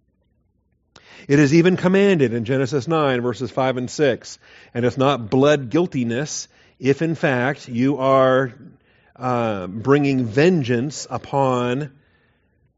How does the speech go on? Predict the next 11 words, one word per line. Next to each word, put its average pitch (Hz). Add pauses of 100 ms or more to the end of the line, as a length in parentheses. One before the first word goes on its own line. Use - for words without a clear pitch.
(100)
the, 127
uh, 120
attack 123 (340)
of 110
the 123
image 135
of 135
God." 151 (240)
Okay? 117 (1040)
So 127
if 135